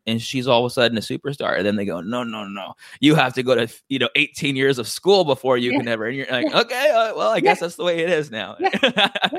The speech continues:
Speaker 1: It's, it's,
Speaker 2: I've had
Speaker 1: it's a
Speaker 2: my
Speaker 1: weird world.
Speaker 2: nine-year-old,
Speaker 1: Yeah.
Speaker 2: my nine-year-old, of, he's the thinker and,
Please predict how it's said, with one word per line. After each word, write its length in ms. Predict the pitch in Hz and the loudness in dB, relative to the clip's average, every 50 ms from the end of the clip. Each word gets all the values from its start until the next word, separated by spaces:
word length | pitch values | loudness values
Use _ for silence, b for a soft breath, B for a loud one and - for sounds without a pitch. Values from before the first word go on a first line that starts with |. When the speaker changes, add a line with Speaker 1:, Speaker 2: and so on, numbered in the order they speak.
| 359 277 | -6 -6
Speaker 1:
It's, 180 | - - - | -8 -10 -8
it's, 140 | 147 131 - - | -8 -8 -6 0
Speaker 2:
I've 100 | - 254 254 | -2 0 2
had 120 | 294 285 262 | 2 2 2
Speaker 1:
it's 60 | 269 | 2
a 20 | |
Speaker 2:
my 80 | 269 269 | 0 0
Speaker 1:
weird 140 | 269 254 233 | 2 2 2
world. 20 | 247 294 | 2 4
Speaker 2:
nine-year-old, 640 | 320 370 349 254 226 208 196 196 202 202 202 196 220 - - | 4 2 2 2 0 0 0 0 0 -2 -4 -6 -10 -14 -14
Speaker 1:
Yeah. 80 | - - 214 | -12 -8 -4
Speaker 2:
my 160 | 226 226 220 | -4 -2 -2
nine-year-old, 480 | 220 220 226 233 240 233 202 190 185 | -2 -2 -2 -2 -2 0 0 0 0
of, 140 | 185 185 202 - | -2 -4 -8 -12
he's 300 | - 185 202 233 226 220 | -12 -6 -6 -6 -4 0
the 100 | - 208 | -2 -2
thinker 540 | 208 - 190 180 190 - 214 233 254 - - - | 0 2 0 0 0 0 0 -2 -2 -2 0 2
and, 320 | 185 180 175 170 165 - | 4 4 4 2 0 -6